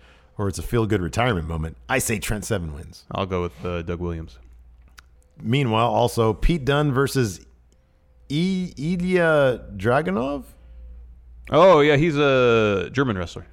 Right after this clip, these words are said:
Speaker 2: Or he wrestles for, I think, W X W or
Speaker 1: Mm-hmm.
Speaker 2: did. He came out of retirement to have a match with Walter, I heard was really good a while back.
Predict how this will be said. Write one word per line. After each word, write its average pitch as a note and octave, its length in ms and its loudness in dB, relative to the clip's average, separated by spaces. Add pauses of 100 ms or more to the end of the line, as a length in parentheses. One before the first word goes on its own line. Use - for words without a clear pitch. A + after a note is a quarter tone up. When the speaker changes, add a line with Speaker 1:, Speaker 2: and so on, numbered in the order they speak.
Speaker 2:
Or G#2+ 100 0
he C3 80 2
wrestles B2 360 0 (120)
for, F#2+ 340 -8
I F#2+ 40 -12
think, G#2+ 160 -12
W F#2 240 -4
X F2+ 140 -12
W E2+ 260 -4
or E2+ 40 -4
Speaker 1:
Mm-hmm. F2+ 80 -4
Speaker 2:
did. F2 200 -4
He G#2 80 -12
came A2 180 -6
out G2 80 -2
of F#2+ 100 -2
retirement C3 1080 -4
to D3+ 60 -2
have C#3+ 120 -2
a - 20 -8
match B2 220 -4
with - 140 -8
Walter, B2+ 300 -2
I - 20 -4
heard C#3 140 -4
was C3 100 -6
really C3 200 -4
good B2+ 120 -4
a C3 60 -4
while C3+ 160 -2
back. C#3 180 -6